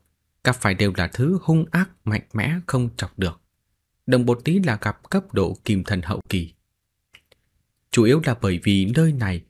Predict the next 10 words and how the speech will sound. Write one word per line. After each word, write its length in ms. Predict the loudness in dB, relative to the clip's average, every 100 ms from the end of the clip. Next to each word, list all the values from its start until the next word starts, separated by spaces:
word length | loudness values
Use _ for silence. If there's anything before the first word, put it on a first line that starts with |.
| _ _
tiếp 160 | -2 -2
giáp 400 | -2 -2 -4 _
cao 140 | -4 -2
nguyên 180 | -2 0
hung 200 | -2 0
thú. 320 | -2 -2 -4 _ _ _ _ _ _ _
Quái 140 | 2 2
vật 180 | 2 0 -2
xông 220 | 0 -2 0
ra 260 | -4 -4